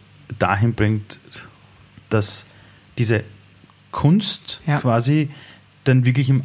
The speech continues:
Speaker 1: Alltag einfließt, in unser tägliches Zusammenleben?
Speaker 2: Indem wir sie erklären. Also ein, ein, ein Kunstwerk, also ich hab, ein Freund von mir ist ein Kunsthändler, ähm, kennt sich sehr gut aus.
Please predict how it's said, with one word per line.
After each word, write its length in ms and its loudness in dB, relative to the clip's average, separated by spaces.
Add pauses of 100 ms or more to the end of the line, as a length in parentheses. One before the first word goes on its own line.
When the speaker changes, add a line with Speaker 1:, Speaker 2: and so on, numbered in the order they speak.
Speaker 1:
Alltag 460 0 (440)
einfließt, 500 -4
in 120 -2
unser 340 0
tägliches 640 -2 (120)
Zusammenleben? 680 -2 (380)
Speaker 2:
Indem 240 4
wir 60 0
sie 100 0
erklären. 520 -2 (600)
Also 580 2
ein, 240 2
ein, 220 0
ein 280 -2
Kunstwerk, 800 -2 (1400)
also 180 -2
ich 120 -2
hab, 160 -2
ein 180 0
Freund 260 0
von 140 0
mir 180 2
ist 120 0
ein 60 0
Kunsthändler, 640 0 (440)
ähm, 440 2
kennt 200 -2
sich 100 -2
sehr 140 0
gut 140 0
aus. 380 0